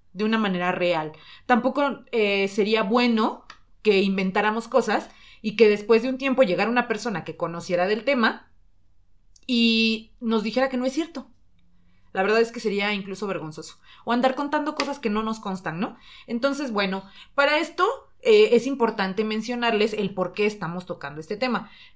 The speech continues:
Eh, además de una investigación que se hace previa a cada uno de los temas que nosotros les presentamos, porque para nosotros es importante conservar siempre el respeto hacia ustedes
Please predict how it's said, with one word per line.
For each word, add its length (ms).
Eh, 500
además 420
de 80
una 140
investigación 760
que 120
se 160
hace 240
previa 500
a 120
cada 180
uno 180
de 80
los 200
temas 280
que 80
nosotros 380
les 120
presentamos, 640
porque 480
para 180
nosotros 640
es 180
importante 800
conservar 480
siempre 300
el 80
respeto 380
hacia 180
ustedes 480